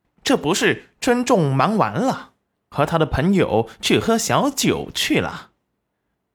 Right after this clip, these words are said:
”“那就随娘了，进山后要注意安全。”戚云染却知道，他爹肯定去跟他镇上的狐朋狗友去吹嘘他儿子裴元君去了。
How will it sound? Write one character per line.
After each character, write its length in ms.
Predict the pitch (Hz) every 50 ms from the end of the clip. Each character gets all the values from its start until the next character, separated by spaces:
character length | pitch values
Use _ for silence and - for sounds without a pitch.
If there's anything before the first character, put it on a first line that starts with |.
| _ -
”“那 160 | 110 104 98
就 280 | - 104 98 90 87 78
随 360 | - - - - 95 131 196
娘 320 | 226 180 107 87 85 87 92
了， 220 | - - - - _ _ _ _ _ _ _ _ _ _ _
进 180 | - - 101 92
山 180 | - 110 107
后 300 | 104 104 151 101 101 - _ _ _ _
要 120 | - 117 101
注 220 | 95 - 110 95
意 60 | 82
安 260 | - - 156 190 220 226
全。” 320 | - - - 82 - _ _ _ _ _ _ _ _ _ _ _ _ _ _ _ _ _ _ _ _ _ _ _ _ _ _ _
戚 240 | - - - 240 254
云 220 | 240 185 220 247
染 340 | 208 135 90 85 80 85 85
却 240 | - - 302 233 -
知 180 | - - 92
道， 280 | 85 85 71 65 - _ _ _ _ _ _ _ _ _ -
他 160 | - 233 254
爹 220 | 254 247 233 233
肯 320 | 247 - - 113 117 120 120
定 240 | 143 160 147 131 123
去 140 | - 127
跟 160 | 120 160 147 135
他 120 | 147 175
镇 320 | 170 - 277 202 131 113
上 220 | 110 - 160 147 120
的 80 | 110
狐 240 | 104 - - 156 -
朋 260 | 175 - 147 175 214
狗 360 | 226 - 131 - 170 240 254 240
友 400 | 208 123 - - 107 113 113 - - -
去 180 | - - 131
吹 240 | - - - 139 131
嘘 200 | 131 131 147 139
他 120 | 135 135
儿 240 | 135 - - - 139
子 240 | 165 - - - - -
裴 160 | - - 151
元 260 | 151 110 117 147 185
君 260 | 190 - 277 294 285
去 200 | 269 - - -
了。 240 | 85 64 - - -